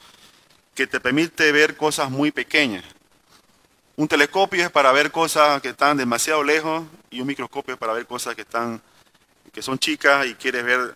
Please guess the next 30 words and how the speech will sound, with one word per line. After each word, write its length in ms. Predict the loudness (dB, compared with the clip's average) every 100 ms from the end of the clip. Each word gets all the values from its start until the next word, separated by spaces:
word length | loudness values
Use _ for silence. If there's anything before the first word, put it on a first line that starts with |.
| -12
eh, 300 | -10 -10 -10 -12
detalles, 460 | -10 0 0 0
¿no? 180 | -8 -10 -12 _ _ _
Bueno, 220 | 2 4 6
el 80 |
asunto 300 | 4 2 -2
es 80 | -4
que 200 | -2 2
abrimos 360 | 2 2 0 2
la 100 | 4
caja 400 | 6 4 4 2
y 60 |
lo 80 | 0
sacamos 400 | -6 -4 -2 0
del 80 | 0
aparato 520 | 2 2 2 0 -4
y 200 | -6 -10 -18 _ -20 -20 -20 _ _ _ _
lo 200 | -10 -8
primero 280 | -2 0 0
que 80 | 0
hicimos 260 | -2 -2
fue 140 | -2 -2
mostrar 380 | -4 2 2
a 40 | 2
nuestros 240 | -2 -4
hijos 340 | -6 -4 -6 -6
para 240 | -6 -6
que 100 | -6
miren 460 | -4 -2 -2 -2 -4
y, 340 | -6 -8 -10